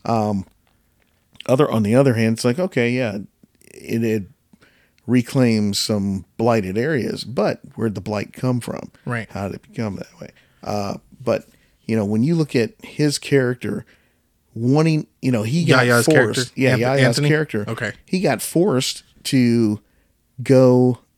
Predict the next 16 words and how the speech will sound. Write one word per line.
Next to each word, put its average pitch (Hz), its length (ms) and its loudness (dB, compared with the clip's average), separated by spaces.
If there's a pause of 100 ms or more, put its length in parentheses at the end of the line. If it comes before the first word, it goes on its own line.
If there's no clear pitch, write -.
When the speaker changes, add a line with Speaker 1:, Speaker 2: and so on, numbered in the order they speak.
(120)
Speaker 1:
uh, 110 420 -2 (400)
and 127 180 2
find 143 340 2
a 117 100 2
new 135 760 4 (460)
medium, 127 640 2 (340)
a 107 100 0
new, 131 360 4
uh, 113 260 0 (680)
by 131 220 2
his, 117 200 2
uh, 104 240 -2
art 139 200 0
director. 107 380 -4
He's 113 180 -6
like, 117 240 -6